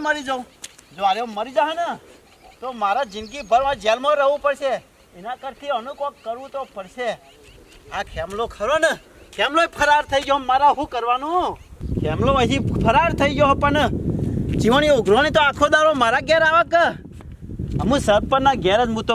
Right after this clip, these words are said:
કેવું જવું પડશે. અને સરપંચ કોક કરશી. ના હોય તો સરપંચના ઘેર જ મને જવા દે. નકા જીવણી હરખીથી મને જીબ્બા નહીં દે.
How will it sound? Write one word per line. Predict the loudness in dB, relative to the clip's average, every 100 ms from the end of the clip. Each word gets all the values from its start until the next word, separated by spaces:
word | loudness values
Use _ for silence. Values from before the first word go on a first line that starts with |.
| 2
કેવું | 0 2
જવું | 0 2 0
પડશે. | 0 0 0 -4 -12 -10 -2
અને | 0 2
સરપંચ | 2 2 2 0 2
કોક | 0 0 0
કરશી. | 0 2 2 2 -2 -8 -10 -10 -6 2
ના | 4
હોય | 4 2
તો | 0
સરપંચના | 0 2 0 0 2
ઘેર | 2 2
જ | 0
મને | -2 0
જવા | 2 2 0
દે. | -2 -8 -10 -8 -2
નકા | 0 2 0 0 -6 -6 -4 -2
જીવણી | 2 2 4 4
હરખીથી | 4 2 0 0 2
મને | 2 0
જીબ્બા | -4 0 2 2
નહીં | 2
દે. | 2